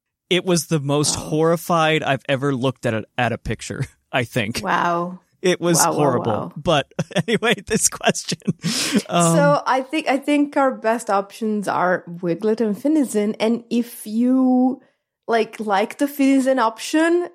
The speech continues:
Speaker 2: especially because, honestly, sanitation workers are kind of heroes of our
Speaker 1: They're kind of
Speaker 2: society,
Speaker 1: heroes.
Speaker 2: so
Speaker 1: Yeah, right?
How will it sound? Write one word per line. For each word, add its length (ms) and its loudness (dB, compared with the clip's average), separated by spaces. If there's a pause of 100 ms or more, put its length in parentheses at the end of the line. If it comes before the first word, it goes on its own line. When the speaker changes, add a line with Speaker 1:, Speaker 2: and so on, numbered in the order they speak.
Speaker 2:
especially 680 0
because, 400 -2
honestly, 460 0
sanitation 560 -2
workers 480 0
are 220 0
kind 260 -2
of 80 -4
heroes 480 2
of 180 0
our 80 0
Speaker 1:
They're 120 0
kind 240 0
of 60 0
Speaker 2:
society, 100 0
Speaker 1:
heroes. 420 0
Speaker 2:
so 100 -2
Speaker 1:
Yeah, 140 0
right? 340 -2